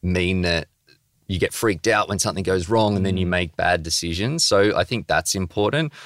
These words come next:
Speaker 1: Also on buying, selling the platforms themselves and how and where to hold cryptocurrency. I think that one of the things that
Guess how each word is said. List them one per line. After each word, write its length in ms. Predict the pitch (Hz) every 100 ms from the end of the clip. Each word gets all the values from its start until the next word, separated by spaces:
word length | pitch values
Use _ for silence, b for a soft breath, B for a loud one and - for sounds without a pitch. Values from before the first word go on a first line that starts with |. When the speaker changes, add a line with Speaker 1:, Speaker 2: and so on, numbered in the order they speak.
| B
Speaker 1:
Also 360 | - 151 165 160
on 140 | 123 92
buying, 640 | 87 87 90 95 95 - -
selling 720 | - - 90 90 87 90 95 _ _ _
the 100 | -
platforms 800 | - - 101 - 110 123 165 170
themselves 800 | - 95 82 - 98 165 180 - -
and 460 | 95 92 92 90 -
how 340 | - 104 98
and 140 | 90 87
where 180 | 85 80
to 80 |
hold 400 | 80 - 85 85
cryptocurrency. 920 | 82 92 - 87 85 - 87 85 - 85
I 80 | 87
think 340 | - 104 -
that 200 | 110 110 B B B B B B _
one 240 | 95 110
of 80 | 135
the 80 | 131
things 440 | - 104 95 87
that 260 | - 85 87